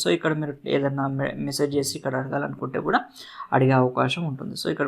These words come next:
మాకు సెండ్ చేస్తే మాకు డైరెక్ట్గా మీ ఏదైతే క్వశ్చన్ ఉందో అది మాకు వచ్చేస్తుంది అనమాట. So, మీకు ఇందులో డౌట్స్ అనేవి ఏవి అవసరం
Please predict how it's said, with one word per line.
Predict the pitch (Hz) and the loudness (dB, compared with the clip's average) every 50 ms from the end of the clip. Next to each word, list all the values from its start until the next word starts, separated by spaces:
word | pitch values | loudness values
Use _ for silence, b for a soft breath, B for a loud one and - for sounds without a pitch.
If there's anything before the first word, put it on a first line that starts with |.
| 147 147 | -2 -4
మాకు | 143 139 - - | -6 -6 -2 -2
సెండ్ | 147 147 147 143 | 0 0 2 2
చేస్తే | 147 147 - 220 233 | 0 0 0 0 0
మాకు | 226 175 143 143 | 0 0 2 2
డైరెక్ట్గా | 139 139 143 135 139 - 160 185 190 180 | 2 2 0 -2 -4 -4 -4 -2 0 0
మీ | 165 156 151 147 139 139 139 143 147 | 0 -2 -4 -4 -6 -4 0 2 2
ఏదైతే | 143 143 139 139 - - | 2 2 0 -2 -2 0
క్వశ్చన్ | 143 143 - - 147 | 0 0 0 -4 -8
ఉందో | 147 165 185 208 208 175 | -6 -4 -2 -2 -2 -2
అది | 156 143 135 | -4 -6 -6
మాకు | 135 131 - - - 135 | -8 -6 -6 -4 -4 -4
వచ్చేస్తుంది | 135 - 139 131 - - - - - - | -2 -2 -2 -2 -2 -4 -8 -10 -10 -10
అనమాట. | - - - - - - _ _ B B B B B B B B B B - - | -10 -12 -12 -14 -14 -16 _ _ B B B B B B B B B B -10 -4
So, | - 131 131 - 131 123 - - _ B B B B B B B B 151 | -2 -2 -2 -2 -2 -6 -6 -8 _ B B B B B B B B -2
మీకు | 147 147 - 151 151 147 | 0 4 6 6 6 8
ఇందులో | 151 160 165 160 147 139 | 8 8 8 8 10 10
డౌట్స్ | 143 143 151 147 - - - 156 151 | 10 10 8 8 4 -2 0 0 0
అనేవి | 147 147 143 143 143 143 | 0 0 -2 0 2 2
ఏవి | 147 147 139 | 2 2 0
అవసరం | 139 - - 143 139 | -2 -2 -4 -2 -2